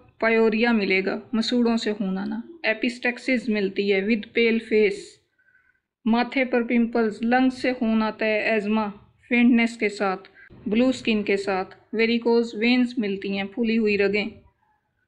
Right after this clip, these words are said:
अब ऐसा मरीज़ काहिल और सुस्त होता है, इसकी जो बीमारी है, इसकी जो हालत है, वो इसे काहिल और सुस्त बना देती है,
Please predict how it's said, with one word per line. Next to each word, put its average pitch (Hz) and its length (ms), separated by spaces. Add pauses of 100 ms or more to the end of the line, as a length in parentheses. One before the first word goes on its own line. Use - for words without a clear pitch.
(880)
अब 226 180
ऐसा 294 300
मरीज़ 247 400
काहिल 254 420
और 226 200
सुस्त 247 420
होता 202 260
है, 240 100 (320)
इसकी 262 340
जो 226 160
बीमारी 214 540
है, 214 140
इसकी 202 260
जो 214 140
हालत 240 420
है, 214 80
वो 208 180
इसे 220 260
काहिल 240 380
और 208 160
सुस्त 262 380
बना 214 340
देती 220 400
है, 233 100